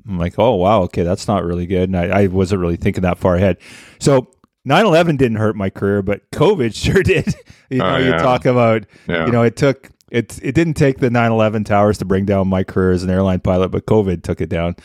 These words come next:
Speaker 1: and a few other things too. But, um, yeah, it's, it's, it's pretty close to my home because it, uh, there was a lot of things going on for me at that time that was pretty poignant. Um, and lots of buddies too with pictures of themselves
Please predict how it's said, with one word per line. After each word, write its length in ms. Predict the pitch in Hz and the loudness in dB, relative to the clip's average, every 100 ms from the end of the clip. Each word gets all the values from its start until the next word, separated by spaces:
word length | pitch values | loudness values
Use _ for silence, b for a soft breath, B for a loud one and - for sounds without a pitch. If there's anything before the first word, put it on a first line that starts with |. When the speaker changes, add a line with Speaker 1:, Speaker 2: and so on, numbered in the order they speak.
| B - | B -2
Speaker 1:
and 220 | 110 90 | 0 0
a 40 | |
few 240 | - 107 90 | -2 0 2
other 140 | 85 | 0
things 320 | 85 90 95 | -2 -2 -2
too. 240 | - 92 90 | 0 0 0
But, 320 | 87 - - | -2 -4 -4
um, 300 | 90 87 85 - - | -2 -2 -6 -12 -2
yeah, 200 | 107 101 | 0 0
it's, 260 | - - - b b b - | 0 -6 -10 b b b -6
it's, 420 | 98 - - - | -6 -4 -6 -4
it's 140 | 117 | -4
pretty 200 | - 123 | -2 -2
close 260 | - 107 101 | 0 0 0
to 80 | 107 | 0
my 280 | 95 92 87 _ - - | 0 0 -2 _ -20 -12
home 340 | 101 98 95 | -4 -2 -2
because 300 | 87 - 87 | -4 -6 -4
it, 280 | 90 80 - | -4 -4 -4
uh, 220 | 90 85 b b b b b | -2 -2 b b b b b
there 100 | - | 0
was 100 | 101 | 2
a 40 | 101 | 4
lot 220 | 110 110 | 4 2
of 60 | 107 | 0
things 220 | 98 98 | -2 -2
going 180 | 101 98 | -2 -2
on 180 | 95 92 | -4 -4
for 160 | 95 | -4
me 120 | 95 | -4
at 80 | 92 | -4
that 160 | 90 85 | -4 -4
time 240 | 92 90 | -4 -4
that 120 | 90 | -4
was 140 | 90 82 | -4 -6
pretty 260 | - 90 | -4 -4
poignant. 480 | - 92 87 90 90 _ _ _ 92 | -4 -4 -4 -6 -8 _ _ _ -10
Um, 320 | 87 85 87 B B B | -10 -10 -16 B B B
and 80 | 120 | 2
lots 200 | 131 135 | 2 2
of 60 | 123 | 2
buddies 280 | 120 113 | 2 2
too 180 | - 127 | 2 2
with 160 | 110 - | 2 -2
pictures 340 | 127 117 104 | -2 -2 0
of 320 | 107 101 107 | 0 0 -2
themselves 460 | 117 95 120 104 | -6 -4 0 0